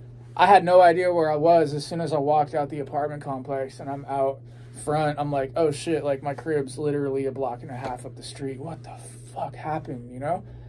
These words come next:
So that's two fucking overdoses in, like, a twenty-four hour period, you know? And, you know, I can, I can, I can joke about the stories now, the war stories and shit, 'cause, you know,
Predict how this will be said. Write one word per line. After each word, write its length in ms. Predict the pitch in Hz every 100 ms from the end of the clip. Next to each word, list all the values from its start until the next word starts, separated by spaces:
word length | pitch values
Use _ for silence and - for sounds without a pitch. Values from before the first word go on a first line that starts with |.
| -
So 160 | - 185
that's 240 | 226 277
two 360 | - - 220 240
fucking 420 | - 208 - 165
overdoses 1000 | 151 175 180 156 139 143 151 147 139 - - - - - - - - - - - - -
in, 200 | 214 202
like, 360 | 190 160 - -
a 60 | 175
twenty-four 500 | - 190 185 156 170
hour 240 | 160 147
period, 500 | 123 156 143 127 123 - - - - - - -
you 120 | -
know? 240 | 147 143 147 - - - - - -
And, 520 | 156 156 156 151 143 - - - - - - - - - - - - - - - - - - - - - - - - - - - - - -
you 100 | 160
know, 120 | 151
I 100 | 170
can, 220 | 208 180
I 120 | 175
can, 260 | 226 190 156
I 100 | 180
can 320 | 220 185 131 120
joke 280 | 190 208
about 220 | 202 196 196
the 60 |
stories 540 | - - 202 196 185 151
now, 300 | 160 180 185
the 100 | 151
war 220 | 156 170
stories 420 | - 185 185 180
and 120 | 180
shit, 340 | - 185 175 -
'cause, 280 | 151 135
you 80 | 147
know, 220 | 143 135